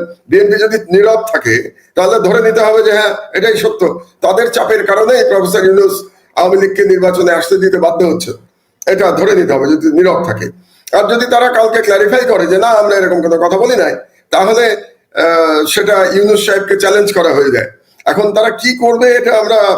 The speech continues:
আগামীকালের মধ্যেই হয়তো বুঝতে পারবো যে বিএনপির নেক্সট বক্তব্য কি আসে। এখন আপনার সেই বিরোধী দলের প্রসঙ্গে আমি আসি। এখন বুমেরাং কি হতে পারে জানেন? যে এই সমস্ত কথা বলার কারণে বিএনপির যারা একেবারেই অ্যান্টি ইন্ডিয়ান ভোট ব্যাংক যেটা আছে,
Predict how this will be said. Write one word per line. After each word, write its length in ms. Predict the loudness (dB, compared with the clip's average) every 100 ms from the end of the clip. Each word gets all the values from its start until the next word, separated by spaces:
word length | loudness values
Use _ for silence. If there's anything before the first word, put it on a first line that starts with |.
| -4 -8 -6 -2
আগামীকালের 440 | 0 0 2 2
মধ্যেই 260 | 0 2 2
হয়তো 140 | 2
বুঝতে 280 | 0 -2 -2
পারবো 300 | -2 0 0
যে 60 | 2
বিএনপির 360 | 0 0 -4
নেক্সট 260 | -2 -2 -4 -6
বক্তব্য 400 | -6 -6 -10 -10
কি 220 | -4 -4
আসে। 280 | -4 -12 _ _ _ _
এখন 200 | -2 0
আপনার 320 | 0 0 -2
সেই 260 | 0 0 0
বিরোধী 300 | 2 0 0
দলের 260 | 0 0 -2
প্রসঙ্গে 380 | -2 0 0
আমি 180 | 2 0
আসি। 260 | -2 -6 -14 _ _ _ _ _ _
এখন 320 | -4 -2 -2 -6 -2
বুমেরাং 400 | 2 2 2 0
কি 80 | 0
হতে 240 | 0 0
পারে 180 | 0 0
জানেন? 340 | 2 0 -2 -6 -16 _ -4
যে 80 |
এই 240 | -2 0 -2
সমস্ত 340 | 0 0 0
কথা 280 | 0 0 0
বলার 320 | 0 0 0
কারণে 480 | 0 0 2 0 -2 -8 _ _ _
বিএনপির 500 | 0 0 0 -2 -2
যারা 460 | 0 2 2 2 0
একেবারেই 580 | -2 -2 0 0 0 -2 -10 _ -6
অ্যান্টি 260 | -4 0
ইন্ডিয়ান 480 | -2 0 0 2 0
ভোট 160 | 0 0
ব্যাংক 360 | 0 -2 -4 -4
যেটা 180 | -2
আছে, 280 | -2 -4 -10